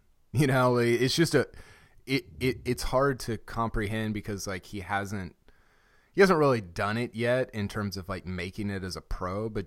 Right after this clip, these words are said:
but you, you talk about him the way you would talk about, or you should talk about him the way you would talk about other potential, you know, top three picks in the N B A draft. And I think, I think we'll look back on this and be like, "Oh,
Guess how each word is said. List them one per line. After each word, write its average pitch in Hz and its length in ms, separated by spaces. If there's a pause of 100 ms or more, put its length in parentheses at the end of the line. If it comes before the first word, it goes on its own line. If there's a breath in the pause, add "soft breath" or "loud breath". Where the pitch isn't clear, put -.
(120)
but - 180
you, 95 100 (120)
you 95 140
talk 139 280
about 98 260
him 98 200
the 95 80
way 98 200
you 95 180
would 92 100
talk 98 260
about, 90 460 (340)
or 110 100
you 101 120
should 160 260
talk 95 220
about 90 260
him 98 160
the 98 80
way 92 120
you 101 120
would 101 120
talk 113 160
about 123 160
other 135 260
potential, 87 560 (260)
you 95 120
know, 76 240 (240)
top - 340 (220)
three 90 240
picks - 340
in 80 120
the 76 60
N 80 120
B 80 100
A 76 100
draft. 80 360
And 101 80
I 101 60
think, 123 260 (340 loud breath)
I 131 100
think 175 220
we'll 135 260
look 120 300
back 117 300
on 98 140
this 95 260
and 92 80
be 92 80
like, 85 180
"Oh, 104 360